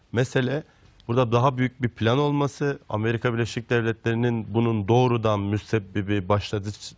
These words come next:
başlatıcısı olması. Bu, bundan dolayı böyle bir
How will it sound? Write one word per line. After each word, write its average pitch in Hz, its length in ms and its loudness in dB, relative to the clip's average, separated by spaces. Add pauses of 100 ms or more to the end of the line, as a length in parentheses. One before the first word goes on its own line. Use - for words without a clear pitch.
başlatıcısı 101 680 -4
olması. 143 500 -2 (1000)
Bu, 120 140 2 (140)
bundan 147 440 2
dolayı 127 460 0
böyle 117 280 -2
bir 110 200 -4